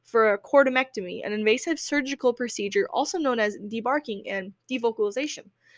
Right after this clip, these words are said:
that removes the dog's vocal cords so the animal can no longer bark, howl, or cry.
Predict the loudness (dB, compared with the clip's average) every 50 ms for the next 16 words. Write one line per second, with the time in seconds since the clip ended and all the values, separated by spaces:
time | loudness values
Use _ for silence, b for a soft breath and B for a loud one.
0 | b b b b b -2 0 2 2 2 2 2 2 0 0 -2 0 2 4 4
1 | 4 4 2 0 -2 -4 -4 -4 -8 -8 -4 -4 -4 -4 -4 -6 -6 -6 -6 -6
2 | -6 -4 -2 -2 -2 -2 -4 -4 -4 -4 -4 0 2 2 2 4 2 0 0 0
3 | -2 0 0 2 2 2 0 -2 -6 -10 -4 0 2 2 2 2 -2 -4 -6 -8
4 | -10 -10 -12 -6 -2 -2 0 0 -2 -4 -8 -14